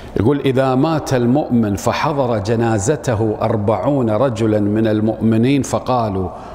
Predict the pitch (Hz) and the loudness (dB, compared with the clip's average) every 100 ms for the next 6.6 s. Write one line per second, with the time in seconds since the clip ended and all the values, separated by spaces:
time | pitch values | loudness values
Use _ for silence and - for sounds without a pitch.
0 | - - - - - 170 160 151 131 107 | -16 -16 -18 -16 -2 0 2 2 0 0
1 | 127 131 113 104 139 131 120 117 113 135 | 0 0 -2 0 2 2 2 2 2 0
2 | 127 113 110 104 107 113 120 127 110 120 | 0 0 0 0 0 2 2 2 0 0
3 | 123 113 110 - 117 107 101 110 131 - | 0 0 -2 0 0 0 0 -2 -6 -14
4 | - - - - - 110 117 156 156 120 | -16 -18 -18 -14 -2 0 2 0 0 0
5 | 123 - 143 - 117 120 113 113 117 143 | 0 0 0 -2 0 0 0 0 0 0
6 | 147 156 135 139 107 98 | 2 2 2 2 0 -2